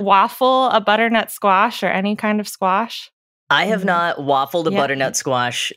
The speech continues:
Speaker 2: on my, my YouTube show, Will It Waffle.
Speaker 1: Mm-hmm.
Speaker 2: However,
Speaker 1: Okay.
Speaker 2: I have carved or attempted to carve a butternut squash with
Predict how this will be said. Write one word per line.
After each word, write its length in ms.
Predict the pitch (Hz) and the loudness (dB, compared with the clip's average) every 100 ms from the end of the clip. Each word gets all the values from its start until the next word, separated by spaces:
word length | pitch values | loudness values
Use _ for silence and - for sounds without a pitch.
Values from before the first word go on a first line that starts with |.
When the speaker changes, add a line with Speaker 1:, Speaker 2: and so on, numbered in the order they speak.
| _ - | _ -2
Speaker 2:
on 340 | 123 117 120 127 | -2 -2 -6 -2
my, 380 | 123 113 113 - | 0 0 -2 -2
my 180 | 165 135 | -2 -2
YouTube 360 | 127 - 131 | -4 -4 -4
show, 220 | - 135 | -2 -2
Will 220 | 117 147 127 | 0 0 -2
It 100 | 113 | -2
Waffle. 500 | 123 113 123 110 120 | 0 -2 -4 -4 -2
Speaker 1:
Mm-hmm. 80 | 185 | -2
Speaker 2:
However, 560 | 147 147 180 139 120 | 0 0 0 -2 -4
Speaker 1:
Okay. 200 | 113 202 - - | -4 -10 -12 -2
Speaker 2:
I 120 | 147 | -2
have 480 | 139 151 165 165 143 - - | 0 0 0 -2 -6 -12 -12
carved 800 | - 143 170 165 127 113 120 - _ _ | -2 0 0 -2 -4 -8 -12 -14 _ _
or 120 | 135 135 | -4 -2
attempted 400 | 123 170 165 143 | -4 -6 -4 -4
to 80 | |
carve 480 | 123 123 117 113 107 - | -2 0 0 -2 -6 -4
a 100 | 120 | -4
butternut 440 | 117 123 120 113 - | -2 -2 -2 -2 -2
squash 440 | 123 113 110 - | -2 0 -2 -6
with 480 | 120 123 127 123 - | -6 -2 -2 -4 -14